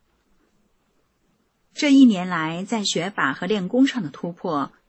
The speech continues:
磨练了我的意志力，使我能适应正法弘誓下媒体快速发展的要求，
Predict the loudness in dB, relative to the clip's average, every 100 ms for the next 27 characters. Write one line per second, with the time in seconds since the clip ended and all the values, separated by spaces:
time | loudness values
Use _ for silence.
0 | _ -6 -6 -4 -6 -6 -6 -4 0 0
1 | 0 -6 -6 -4 -4 -6 _ _ _ _
2 | _ -20 _ -8 -4 -2 0 0 -2 0
3 | 2 4 4 2 -2 -6 0 0 2 -2
4 | -2 -4 -6 -2 -2 -2 -2 -2 -4 _
5 | -6 -6 -4 -4 -4 -6 -8 -8 -8 -4
6 | -4 -4 -6 -6 -6 -6 -6 -4 -6